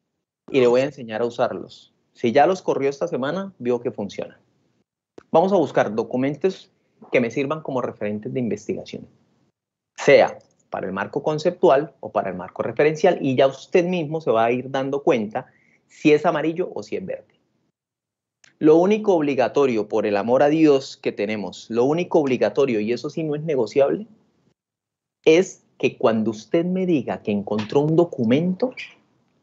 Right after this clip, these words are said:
sea cierto. Que la información que usted me dé a mí como investigador sea cierta, que exista, que lo que me está diciendo es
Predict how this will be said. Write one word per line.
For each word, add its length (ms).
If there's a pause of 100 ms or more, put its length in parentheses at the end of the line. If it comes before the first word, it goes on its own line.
(760)
sea 640 (240)
cierto. 880 (1160)
Que 140
la 140
información 1040
que 140
usted 340
me 220
dé 180
a 60
mí 200
como 200
investigador 760 (800)
sea 560
cierta, 640
que 100
exista, 720 (840)
que 100
lo 200
que 100
me 80
está 240
diciendo 440
es 140